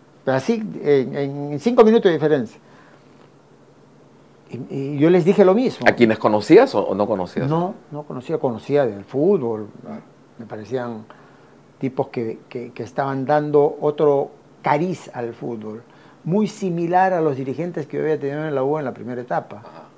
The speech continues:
Speaker 1: Vamos, entonces me daba cuenta de eso. Y,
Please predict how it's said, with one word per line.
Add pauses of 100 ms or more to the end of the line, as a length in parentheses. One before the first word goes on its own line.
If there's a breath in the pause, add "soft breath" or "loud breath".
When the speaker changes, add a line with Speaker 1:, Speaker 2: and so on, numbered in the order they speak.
(600)
Speaker 1:
Vamos, (400 soft breath)
entonces
me
daba
cuenta
de
eso. (680)
Y,